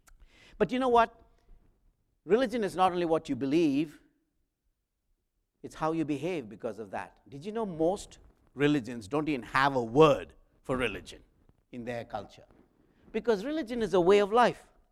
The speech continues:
They haven't defined it. Go to Japan. What is the religion of Japan? Answer, Shinto. Not Shintoism, Shinto.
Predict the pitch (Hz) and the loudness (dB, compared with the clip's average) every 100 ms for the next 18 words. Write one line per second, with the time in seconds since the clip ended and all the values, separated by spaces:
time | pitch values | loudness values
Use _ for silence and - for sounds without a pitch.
0 | _ _ _ _ _ _ _ _ _ 160 | _ _ _ _ _ _ _ _ _ 2
1 | 214 240 220 165 160 - 175 190 131 - | 4 6 2 2 0 4 4 4 -2 -8
2 | _ _ _ _ 147 208 202 147 180 196 | _ _ _ _ 6 8 8 2 0 2
3 | 214 147 - _ _ _ _ - 147 175 | 0 -2 -6 _ _ _ _ -4 2 2
4 | 151 170 175 175 175 170 175 180 208 208 | 2 0 2 0 0 -4 0 -2 0 -4
5 | 110 _ 135 156 151 170 160 - _ _ | -6 _ -8 -8 -4 -4 -4 -8 _ _
6 | _ _ - _ _ _ _ - 254 262 | _ _ -20 _ _ _ _ -4 2 4
7 | 202 113 - 127 131 - 131 127 101 139 | 2 0 -6 -10 -10 -8 -6 -6 -6 -14
8 | _ - 254 147 92 | _ -6 -2 -2 -6